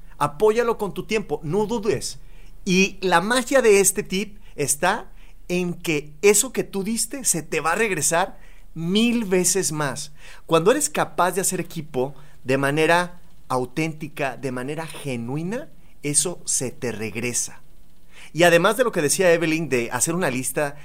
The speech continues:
de personas que admires, yo te digo, haz una lista también de tus objetivos personales y profesionales. Y busca con quién compartir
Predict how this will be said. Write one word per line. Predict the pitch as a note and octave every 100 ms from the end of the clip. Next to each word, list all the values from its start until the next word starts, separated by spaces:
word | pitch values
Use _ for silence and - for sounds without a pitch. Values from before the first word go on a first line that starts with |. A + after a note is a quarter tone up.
| -
de | B2 A#2+
personas | A#2+ B2+ C#3+ D3
que | C3+
admires, | G#2 A#2+ C3+ F#3+ -
yo | D#3 D#3
te | F3
digo, | F3 C3 - - -
haz | D#3 F#3 F#3
una | G#3 F#3
lista | D#3+ D#3 E3+ -
también | C3 A#2+ A#2 A#2+ B2 D3 B3 - - -
de | - C3+
tus | C#3+ B2
objetivos | C#3 - A#2+ - D3+ E3+ -
personales | - - B2 A#2 B2+ A#2 B2+ C3 C#3+ C#3 -
y | A#2+
profesionales. | A#2+ A2 A2 G2+ A2 G#2+ G2+ F2+ - - - - -
Y | D3+
busca | C3 A#3+ D4+ - - C#3 D3+ - - - -
con | - D3+ D3
quién | D3+ F3+ G#3
compartir | G3+ A3 G3+ G3+ C3 - - F#3 F#3